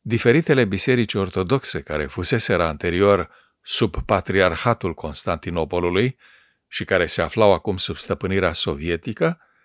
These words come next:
au dat semne de vitalitate. Pentru o vreme, s-a temut că pierderea școlilor bisericești și presiunea propagandei guvernamentale vor îndepărta noile generații de biserică.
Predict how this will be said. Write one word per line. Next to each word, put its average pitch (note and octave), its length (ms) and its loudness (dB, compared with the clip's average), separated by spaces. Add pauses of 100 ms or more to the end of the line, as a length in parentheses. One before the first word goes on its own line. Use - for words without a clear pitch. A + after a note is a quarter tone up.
(120)
au A#2+ 180 2
dat C3+ 240 0
semne C#3+ 500 0
de G#2 400 0
vitalitate. E2 1040 -6 (840)
Pentru C3+ 300 0
o A#2+ 60 6
vreme, E3 560 0 (420)
s-a - 240 2
temut B2 380 0
că - 320 -2
pierderea G#2+ 640 4
școlilor E2+ 640 0
bisericești E2 1000 0 (300)
și - 200 -4
presiunea G#2+ 580 0
propagandei F2 680 -2
guvernamentale E2+ 1160 0 (520)
vor B2 240 4
îndepărta A2+ 640 4
noile G#2+ 420 2
generații D#2+ 680 -4
de F2 140 -2
biserică. D2+ 760 -6